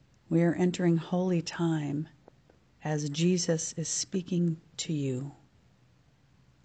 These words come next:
A reading from Ezekiel. "I will sprinkle clean water on you, and you will be clean.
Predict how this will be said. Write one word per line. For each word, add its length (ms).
A 80
reading 480
from 220
Ezekiel. 560
"I 180
will 120
sprinkle 460
clean 360
water 360
on 180
you, 480
and 240
you 180
will 280
be 180
clean. 600